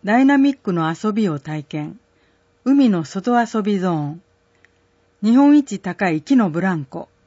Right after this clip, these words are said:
揺れ時間たっぷり。高さ三十メートルの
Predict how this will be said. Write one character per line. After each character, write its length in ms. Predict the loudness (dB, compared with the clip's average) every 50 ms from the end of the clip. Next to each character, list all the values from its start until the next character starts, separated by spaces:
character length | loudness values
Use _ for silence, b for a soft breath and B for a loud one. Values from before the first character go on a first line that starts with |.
| _ _ _ _ _ _ _ _ _ _ _ _ -4
揺 120 | 0 2
れ 160 | 2 2 2
時 140 | 0 -2 -4
間 260 | -2 -2 -2 -2 -4
た 120 | -6 -8 -10
っ 40 |
ぷ 220 | -12 _ -6 -6 -6
り。 160 | -6 -8 -12 _ _ _ _ _ _ _ _ _ _ _ _ _ _
高 280 | -8 -4 -4 -4 -4
さ 160 | -2 -4 -6
三 280 | -4 -2 0 0 2 2
十 160 | 2 0 2
メ 200 | 2 2 2 0
ー 20 | -2
ト 140 | -4 -6
ル 120 | -6 -6 -6
の 200 | -6 -6 -8